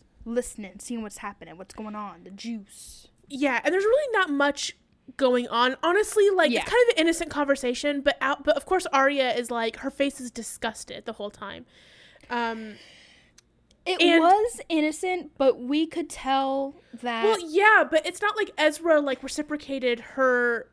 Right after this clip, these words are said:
Speaker 2: Jackie's, like, feelers. Do you know what I mean? 'Cause
Speaker 1: Yeah.
Speaker 2: Jackie was kind of, like, basically saying, "Oh, what if you weren't dating someone?" Or, "What if you were this? What if
Speaker 1: Mm-hmm.
Speaker 2: you were that?" So, but Ezra responded like a,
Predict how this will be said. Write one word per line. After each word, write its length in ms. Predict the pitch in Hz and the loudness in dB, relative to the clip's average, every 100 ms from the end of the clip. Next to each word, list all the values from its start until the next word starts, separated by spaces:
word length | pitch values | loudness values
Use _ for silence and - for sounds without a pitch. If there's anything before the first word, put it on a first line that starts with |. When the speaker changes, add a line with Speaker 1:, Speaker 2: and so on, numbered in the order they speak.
| - | -8
Speaker 2:
Jackie's, 520 | 240 269 262 254 233 | 0 0 0 -6 -6
like, 200 | 233 220 | -6 -6
feelers. 720 | - - 254 208 180 220 - 277 | -8 -10 -8 -8 -10 -12 -16 -12
Do 80 | 269 | -6
you 60 | |
know 40 | 269 | -4
what 40 | |
I 60 | 254 | -4
mean? 140 | 254 | -4
'Cause 100 | 254 | -2
Speaker 1:
Yeah. 60 | 226 | 0
Speaker 2:
Jackie 300 | 294 311 370 | 0 0 -2
was 100 | 320 | -4
kind 260 | - 294 | -4 -2
of, 120 | 277 247 | -4 -4
like, 380 | 240 233 220 _ _ _ _ - | -4 -4 -6 _ _ _ _ -2
basically 360 | 302 330 339 311 | 0 0 -2 -4
saying, 280 | 302 277 277 | -2 -2 0
"Oh, 100 | 311 | 2
what 260 | 311 285 294 | 2 4 2
if 160 | 330 330 | 0 -2
you 120 | 294 | -4
weren't 380 | 254 320 440 - | 0 -2 -2 -4
dating 280 | 311 285 269 | -6 -6 -8
someone?" 460 | 269 254 240 240 | -8 -6 -6 -6
Or, 140 | 240 240 | -6 -4
"What 160 | 262 | -2
if 120 | 302 | -2
you 100 | 320 | -4
were 100 | 320 | -4
this? 220 | 320 254 233 | 0 0 0
What 120 | 285 | -2
if 40 | |
Speaker 1:
Mm-hmm. 40 | 285 | -2
Speaker 2:
you 60 | |
were 80 | 294 | -2
that?" 280 | 302 254 - | -2 -2 -2
So, 200 | 277 262 - _ _ _ - | -2 -4 -6 _ _ _ -6
but 140 | 349 - | -4 2
Ezra 380 | 392 480 480 | 2 4 4
responded 560 | 427 349 339 359 381 370 | 4 2 0 2 2 0
like 120 | 302 | 0
a, 120 | 294 | 0